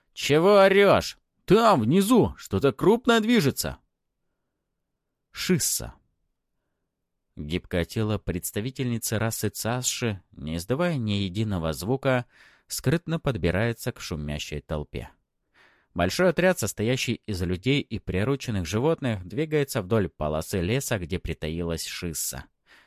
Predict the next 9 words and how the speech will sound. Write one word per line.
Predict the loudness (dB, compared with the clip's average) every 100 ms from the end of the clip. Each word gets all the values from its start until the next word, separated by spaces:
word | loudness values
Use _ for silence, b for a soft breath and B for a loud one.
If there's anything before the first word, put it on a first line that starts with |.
| b b _
Хищная | -6 -2 0
самка | 0 0 -2 0 -2
бесшумно | 0 0 0 -2 -2 -2
взбирается | -2 0 0 0 -2 -4
на | -4 -4
высоко | -6 -6 -4
расположенную | -4 -4 -2 0 0 0 -2 -4
толстую | -4 -4 -4 -4 -4 -2
ветку | -2 -4 -4 -6